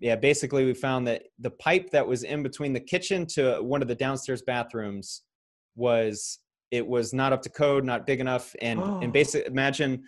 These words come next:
Speaker 1: imagine two pipes sitting like this.
Speaker 2: Yeah.
Speaker 1: And so they can't fully drain.
Speaker 2: Yeah, yeah.
Speaker 1: And so it turned into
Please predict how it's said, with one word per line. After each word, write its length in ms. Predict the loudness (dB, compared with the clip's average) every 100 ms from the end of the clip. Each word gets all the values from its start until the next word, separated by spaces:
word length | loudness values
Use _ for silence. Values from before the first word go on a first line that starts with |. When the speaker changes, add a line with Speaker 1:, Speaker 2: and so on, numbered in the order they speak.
| _ -4
Speaker 1:
imagine 340 | 0 2 0
two 140 | -4 0
pipes 280 | 2 2 2
sitting 180 | 0
like 180 | 0 0
this. 380 | 2 2 2 -8 -6
Speaker 2:
Yeah. 200 | -2 -2
Speaker 1:
And 80 | 0
so 120 | 0
they 80 | 0
can't 300 | 2 2 2 _
fully 320 | 2 4 4
drain. 400 | 0 -2 -2 -6 _ _ -12
Speaker 2:
Yeah, 160 | -8 -8
yeah. 140 | -4
Speaker 1:
And 100 | -4
so 420 | 2 4 6 6
it 340 | 4 2 0 -2
turned 220 | 0 2
into 760 | 2 0 -2 2 4 4 2